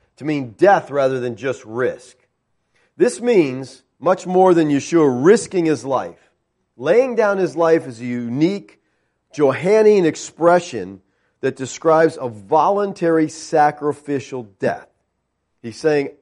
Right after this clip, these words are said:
"I'm gonna die for the sheep." Now, we'll see later that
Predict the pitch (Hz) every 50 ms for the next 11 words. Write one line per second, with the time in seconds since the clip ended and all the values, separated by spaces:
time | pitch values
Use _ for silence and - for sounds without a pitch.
0 | _ - 104 123 151 175 196 180 - _ - 147 147 147 156 139 120 104 _ 139
1 | 143 147 135 113 95 87 80 80 90 98 _ _ _ _ _ _ _ _ _ _
2 | _ _ _ _ _ _ - 117 110 113 110 - - 156 135 98 - _ _ _
3 | _ _ _ _ _ _ _ _ _ _ _ _ _ _ _ _ _ _ _ _
4 | _ _ _ _ _ 98 98 101 110 - - 143 135 123 117 131 135 139 123 113
5 | 101 107 107 104